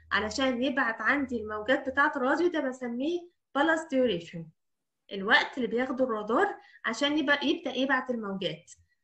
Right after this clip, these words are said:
ده بيكون عندي بالمليونز اوف سكند أو بالمايكرو سكند. طيب، بالس ريبيتيشن تايم، ده الوقت اللي بياخده الرادار علشان يكمل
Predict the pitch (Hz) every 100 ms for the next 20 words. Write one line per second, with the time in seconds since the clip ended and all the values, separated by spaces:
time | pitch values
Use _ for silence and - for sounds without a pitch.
0 | - 254 247 226 240 254 240 254 240 196
1 | 233 226 - - 202 208 262 277 220 233
2 | - - 254 370 381 381 - _ _ _
3 | _ - 294 302 247 262 269 226 240 262
4 | 269 240 233 196 190 160 156 _ _ _
5 | _ _ _ _ _ _ 202 170 - _
6 | - 302 359 349 294 - 247 294 311 339
7 | 285 285 185 165 165 _ _ _ _ _
8 | 214 262 277 311 311 302 254 247 294 302
9 | 330 359 - - _ _ _ _ _ _
10 | _ 233 233 226 233 262 349 330 269 247
11 | 302 320 285 294 311 339 381 370 -